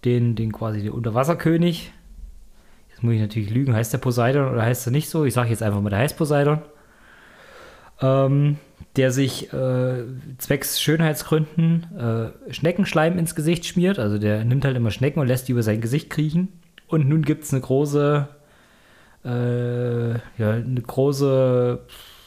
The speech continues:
Schneckenplage, sag ich mal. Also es gibt halt keine Schnecken mehr einfach.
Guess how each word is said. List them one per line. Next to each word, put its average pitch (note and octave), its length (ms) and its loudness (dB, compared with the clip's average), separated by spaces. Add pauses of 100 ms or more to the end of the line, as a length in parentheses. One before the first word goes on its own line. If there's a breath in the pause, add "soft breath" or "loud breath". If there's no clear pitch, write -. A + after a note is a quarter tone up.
(1300 loud breath)
Schneckenplage, D3+ 880 0
sag D3 160 0
ich C3+ 120 -4
mal. D3+ 120 2
Also A#2 140 0
es A#2 100 -8
gibt F3 180 -2
halt D#3+ 160 0
keine D#3 240 2
Schnecken D#3+ 340 0
mehr D#3 180 2
einfach. E3+ 360 -2